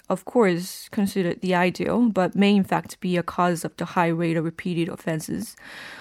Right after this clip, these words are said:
According to the, um, Welfare Ministry's data,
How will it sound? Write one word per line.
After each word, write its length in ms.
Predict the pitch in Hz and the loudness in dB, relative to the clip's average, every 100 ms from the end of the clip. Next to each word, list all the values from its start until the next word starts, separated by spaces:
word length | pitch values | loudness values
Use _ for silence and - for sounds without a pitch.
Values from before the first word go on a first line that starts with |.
| - 202 | -8 -2
According 360 | 202 269 285 | 4 6 6
to 320 | 277 254 233 | 4 4 4
the, 260 | 196 190 185 | 4 2 4
um, 160 | 170 175 | 4 6
Welfare 360 | 208 220 269 | 6 8 6
Ministry's 600 | 214 196 190 - 190 170 | 8 6 4 0 -2 -2
data, 600 | - 175 180 170 165 233 | -2 -2 0 0 0 -2